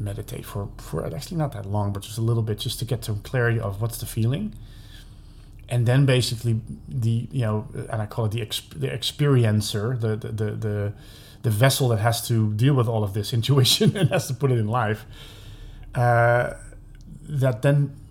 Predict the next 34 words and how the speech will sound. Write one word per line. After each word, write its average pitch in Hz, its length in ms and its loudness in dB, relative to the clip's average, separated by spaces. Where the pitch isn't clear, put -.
translates 143 840 2
the 117 100 -4
feeling. 104 580 0
And 127 400 4
usually 135 640 4
that 127 560 2
amounts 120 480 2
into, 120 400 -2
uh, 120 60 -10
you 123 120 0
know, 107 200 -2
the, 139 160 -4
the, 113 340 -2
the, 110 180 -2
um, 104 340 -4
the 127 80 2
intuition 123 400 2
is 104 60 0
very 110 340 2
expansive. 120 680 -2
And 123 100 4
then 123 80 6
when, 120 140 2
when 113 300 2
the, 123 100 -4
the 113 400 -2
mind 113 480 2
translates 117 640 0
it, 113 220 -4
if 123 180 0
I 107 60 0
do 104 160 -2
it 101 100 -10
well, 107 400 0